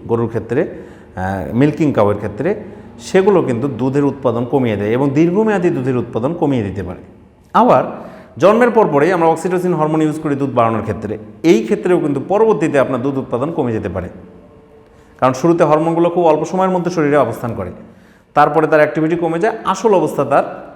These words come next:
দেখা যায়। আপনি দুধ, আহ, গরু কিনতে গেছেন, কেনার সময় আপনি দুধ দেখে নিয়ে আসছেন, অক্সিটোসিন হরমোন হয়তো দেওয়া ছিল, আপনি জানেন না, নিয়ে আসার পরে দুধ কমে গেছে। এই গরুটা যত ট্রাই করেন না কেন, দুধ আগের অবস্থায় আসবে না। Finally, ছয়,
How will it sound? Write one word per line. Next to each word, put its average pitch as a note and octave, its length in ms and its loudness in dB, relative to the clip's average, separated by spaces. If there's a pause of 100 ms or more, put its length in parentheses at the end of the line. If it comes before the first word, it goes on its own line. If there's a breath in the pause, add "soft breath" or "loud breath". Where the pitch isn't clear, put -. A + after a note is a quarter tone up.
দেখা A#2 220 0
যায়। G#2 140 0
আপনি C3+ 180 -2
দুধ, D#3 160 0
আহ, C#3 580 0
গরু C#3 180 4
কিনতে E3 240 0
গেছেন, F3+ 260 2
কেনার D#3 220 0
সময় E3 180 0
আপনি D#3 140 0
দুধ D3+ 180 0
দেখে D#3+ 220 0
নিয়ে E3+ 160 2
আসছেন, F#3+ 220 -2 (680 loud breath)
অক্সিটোসিন E3 460 2
হরমোন D#3 280 2
হয়তো D#3+ 180 0
দেওয়া D#3+ 240 6
ছিল, E3+ 160 0
আপনি D#3 220 2
জানেন D#3 240 2
না, D#3+ 180 2 (320 loud breath)
নিয়ে E3+ 140 2
আসার F3 180 4
পরে F3+ 140 2
দুধ F3 220 0
কমে C#3 160 2
গেছে। B2+ 180 0
এই D3 60 4
গরুটা D#3 240 2
যত D#3 580 0
ট্রাই E3+ 200 4
করেন D#3 220 2
না B2 100 -2
কেন, C#3 160 -2
দুধ C#3 200 -2
আগের A2 200 2
অবস্থায় G#2 300 -2
আসবে G2 300 -4
না। F2+ 80 -10 (2000)
Finally, D3 460 2 (640)
ছয়, - 240 0